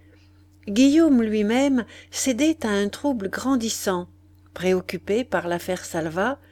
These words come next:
pris d'une passion que les journaux chaque matin irritaient. L'attitude muette et digne de Salvat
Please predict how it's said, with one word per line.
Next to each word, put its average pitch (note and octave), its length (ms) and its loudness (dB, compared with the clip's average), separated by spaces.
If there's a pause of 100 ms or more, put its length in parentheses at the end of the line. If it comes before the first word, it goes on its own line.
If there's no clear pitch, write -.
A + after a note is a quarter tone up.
(600)
pris D4 240 0
d'une A3 240 2
passion C#4+ 720 0
que G#3 160 -4
les F3+ 160 2
journaux G#3+ 500 -2
chaque - 460 -6
matin E3+ 500 -6 (160)
irritaient. F3+ 560 -6 (1160)
L'attitude D4 600 2
muette B3+ 560 4
et G3+ 160 0
digne F3 560 -2
de C#3+ 100 -6
Salvat C#3+ 600 -6